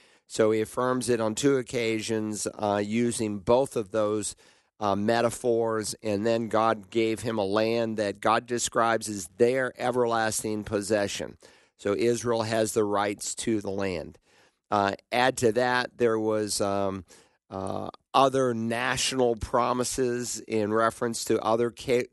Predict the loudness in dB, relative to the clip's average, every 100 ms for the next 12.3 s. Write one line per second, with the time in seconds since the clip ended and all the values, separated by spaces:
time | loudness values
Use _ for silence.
0 | -4 2 2 2 -4 -2 -2 0 2 0
1 | 0 0 0 0 -4 -4 -2 2 2 2
2 | 0 0 0 0 0 0 0 -4 0 0
3 | 0 -4 -16 -20 0 2 2 0 -2 2
4 | 4 4 0 -2 -2 -4 -6 -10 -2 0
5 | 2 0 -2 -4 -6 0 2 4 2 -2
6 | -2 0 -2 0 0 0 0 -2 -8 _
7 | _ -10 2 2 4 0 -2 -2 2 2
8 | 2 0 -2 -2 0 0 0 0 0 -2
9 | 0 0 0 0 0 -2 -2 0 0 0
10 | 0 0 2 0 0 -2 0 0 0 -2
11 | -2 0 0 0 0 0 -4 -10 -10 -2
12 | -2 0 -6